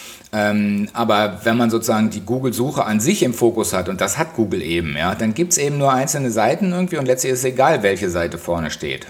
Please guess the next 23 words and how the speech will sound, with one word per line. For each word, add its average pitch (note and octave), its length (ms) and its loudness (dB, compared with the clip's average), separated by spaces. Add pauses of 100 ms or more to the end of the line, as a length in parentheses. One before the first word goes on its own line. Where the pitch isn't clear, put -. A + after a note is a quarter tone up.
(240)
Ja, F#2 200 0
ob F#2 100 -6
das - 160 -2
deine C3 300 2
ist B2+ 120 -4
oder A2 160 2
die G#2 100 -4
vom G2 160 -4
Wettbewerber A#2 640 2
oder G#2 140 0
wem G#2 160 0
auch F#2 120 -2
immer. G2 300 0 (440)
Und G2+ 140 -4
das A2 120 0
muss D#3+ 140 4
man D3+ 100 2
sich A#2+ 160 -2
einfach A#2 240 -2
immer B2+ 200 0
wieder G#2+ 180 4
bewusst G2+ 380 0
machen. C#2 240 -10